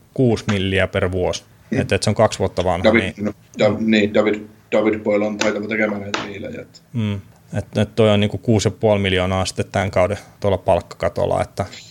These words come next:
Speaker 1: ton
Speaker 2: Se
Speaker 1: yli
Speaker 2: on, se on
Speaker 1: mennään
Speaker 2: tommonen
Speaker 1: varmasti.
Speaker 2: Joo, siis Forsbergilla on mun mielestä semmonen tilanne, että silloin kun se teki sen kuuden vuoden diili,
Speaker 1: Mm.
Speaker 2: ei kahdeksan vuoden, ei milloin se, mikä, mi-,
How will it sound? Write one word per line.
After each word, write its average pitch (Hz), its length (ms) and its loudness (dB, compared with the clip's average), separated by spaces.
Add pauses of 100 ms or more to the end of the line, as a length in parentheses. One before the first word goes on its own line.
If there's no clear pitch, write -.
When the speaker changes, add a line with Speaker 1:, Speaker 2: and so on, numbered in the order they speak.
(260)
Speaker 1:
ton 135 160 -2
Speaker 2:
Se 135 60 0
Speaker 1:
yli 127 60 0
Speaker 2:
on, 127 40 0
se - 40 0
on 113 40 -2
Speaker 1:
mennään 107 320 0
Speaker 2:
tommonen 104 280 0
Speaker 1:
varmasti. 101 320 -6 (360)
Speaker 2:
Joo, 110 200 -6 (140)
siis - 300 -4
Forsbergilla 127 520 4
on 107 80 2
mun 117 140 4
mielestä 104 280 2
semmonen 107 260 0
tilanne, 104 400 2
että - 320 -10 (200)
silloin 131 280 2
kun 131 80 2
se 120 80 -2
teki 120 220 2
sen 113 160 0
kuuden 107 260 2
vuoden 95 260 -2
diili, 82 300 -8 (140)
Speaker 1:
Mm. 117 140 0
Speaker 2:
ei 107 80 2
kahdeksan 110 340 0
vuoden, 95 240 -4
ei 110 180 2
milloin 123 180 4
se, - 120 -6 (120)
mikä, 127 160 2
mi-, 110 160 0